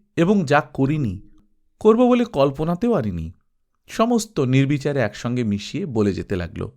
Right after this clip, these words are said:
পরিচয় পর্ব শেষ করে বলল, "এহেন বিরাট ব্যক্তির সম্বর্ধনা করে সংঘ ধন্য হবে এবার।"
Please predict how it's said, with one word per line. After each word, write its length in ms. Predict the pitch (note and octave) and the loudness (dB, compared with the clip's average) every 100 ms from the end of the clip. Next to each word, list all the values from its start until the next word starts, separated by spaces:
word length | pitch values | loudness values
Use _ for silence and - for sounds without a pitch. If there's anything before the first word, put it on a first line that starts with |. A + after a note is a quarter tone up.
| _ _ _ _ _ _ _ _ _ _ _ - | _ _ _ _ _ _ _ _ _ _ _ 4
পরিচয় 300 | F#3 F3+ F#3 | 4 6 2
পর্ব 300 | F3 D3+ D3+ | 4 2 2
শেষ 240 | - C3+ | -2 -4
করে 180 | - C#3+ | -2 -4
বলল, 360 | C#3+ D3 B2+ F2 - - _ _ _ _ _ _ - | -2 0 -2 -2 -8 -20 _ _ _ _ _ _ -2
"এহেন 340 | B2+ D3 F#3 | 2 2 2
বিরাট 360 | F3 D3+ E3+ E3+ | 2 2 2 0
ব্যক্তির 320 | E3 D#3+ F#3 | -6 -4 -8
সম্বর্ধনা 680 | D#3 - C#3 D3+ D#3 E3 E3+ | -6 -8 -4 -2 0 -2 -4
করে 320 | E3+ D#3+ F3+ _ _ _ - | -2 -2 -4 _ _ _ -10
সংঘ 400 | - C#3+ E3 F3+ | -2 -2 2 0
ধন্য 320 | C#3 E3 F#3+ | 2 0 0
হবে 280 | D3 B2 G#2 | 0 0 0
এবার।" 220 | F2+ | -2